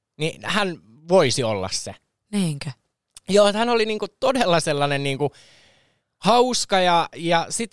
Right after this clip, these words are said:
Speaker 1: niinku, sit siinä kohtaa kerran hän sanoi näin, että, että mä tiedän toki kuka sä oot,
Speaker 2: Mm.
Speaker 1: mut hän ei oo mitenkään niinku silleen hirveän perillä, mitä mä oon tehnyt
Speaker 2: Mm.
Speaker 1: ja näin, että haittaako sua, jos hän kysyy.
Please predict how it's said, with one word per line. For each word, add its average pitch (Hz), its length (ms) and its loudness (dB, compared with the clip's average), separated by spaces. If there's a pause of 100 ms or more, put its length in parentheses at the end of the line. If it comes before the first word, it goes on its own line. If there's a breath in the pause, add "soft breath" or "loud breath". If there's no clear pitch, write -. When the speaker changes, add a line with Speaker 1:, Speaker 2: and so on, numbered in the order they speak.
Speaker 1:
niinku, 190 260 -2 (760 loud breath)
sit - 220 -2
siinä 262 220 0
kohtaa 185 380 0 (380)
kerran 226 320 2
hän 160 160 -4
sanoi 160 240 -2
näin, 143 320 -4
että, 123 380 -6 (340)
että 143 200 -6
mä 165 80 -4
tiedän 226 440 -2
toki 160 280 -4
kuka 143 340 -4
sä - 180 -4
oot, 120 360 -2 (580)
Speaker 2:
Mm. 175 220 -6 (180)
Speaker 1:
mut 156 140 0
hän 170 140 -2
ei 170 100 2
oo 170 60 0
mitenkään 180 440 -2
niinku 143 300 -6
silleen 135 460 -2 (840 loud breath)
hirveän 185 440 0
perillä, 139 320 0
mitä 139 180 -4
mä 135 140 -2
oon 120 180 -4
tehnyt 165 480 0 (440)
Speaker 2:
Mm. 208 80 -6
Speaker 1:
ja 147 80 2
näin, 147 240 0
että 135 160 -6
haittaako 160 420 0
sua, 131 180 -2
jos 120 160 -4
hän 117 140 -10
kysyy. 175 500 -2